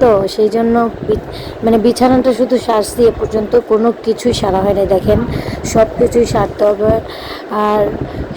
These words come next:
সত্যি কথা বলতে, আমার শ্বশুর শাশুড়ি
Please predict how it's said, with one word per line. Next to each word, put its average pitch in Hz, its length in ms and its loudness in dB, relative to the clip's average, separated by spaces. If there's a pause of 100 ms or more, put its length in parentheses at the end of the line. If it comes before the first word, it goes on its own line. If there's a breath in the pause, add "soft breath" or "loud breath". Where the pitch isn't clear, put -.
সত্যি 247 300 2
কথা 240 300 2
বলতে, 233 580 2 (580 loud breath)
আমার 226 240 0
শ্বশুর 240 400 -2
শাশুড়ি - 440 -2